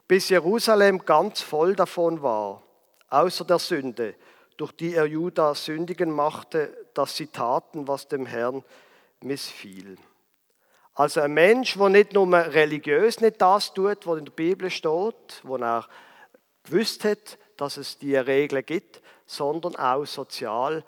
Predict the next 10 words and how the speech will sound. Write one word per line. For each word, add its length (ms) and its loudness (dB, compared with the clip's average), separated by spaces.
eine 120 -10
ganz, 440 -2
eine 140 -6
fürchterliche 760 -8
Politik. 840 -16
Und 320 -10
trotzdem 840 -4
regiert 760 -4
der 80 -4
Manasse 800 -6